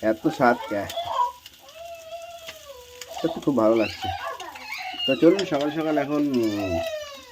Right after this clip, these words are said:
যেতে হবে বাজারে। আর বাজারে গিয়ে আজকে একটু মাছ বাজারটা ঘুরে দেখার ইচ্ছা আছে, কেমন মাছ উঠেছে আপনাদেরকেও দেখাবো। চলুন যাওয়া যাক। তো শীতের কাঁথা আর বর্ষার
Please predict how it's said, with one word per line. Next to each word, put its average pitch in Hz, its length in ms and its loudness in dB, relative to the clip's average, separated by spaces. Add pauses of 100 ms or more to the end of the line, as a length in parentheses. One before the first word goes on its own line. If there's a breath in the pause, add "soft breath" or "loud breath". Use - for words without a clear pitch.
(200)
যেতে 110 200 6
হবে 135 160 8
বাজারে। 127 380 6 (840)
আর 101 100 -6
বাজারে 120 360 6
গিয়ে 151 140 4
আজকে 147 220 2
একটু 160 160 0
মাছ 123 240 6
বাজারটা 135 540 4
ঘুরে 120 320 0
দেখার 117 340 0
ইচ্ছা 117 300 2
আছে, 123 220 0 (680)
কেমন 110 320 0
মাছ 107 300 -2
উঠেছে 135 480 0
আপনাদেরকেও 110 480 2
দেখাবো। 214 400 4 (880)
চলুন 139 240 6
যাওয়া 101 200 2
যাক। 95 180 -4 (580)
তো 139 120 -4
শীতের 139 500 -2
কাঁথা 127 400 -4 (160)
আর 117 120 -2
বর্ষার 110 460 -6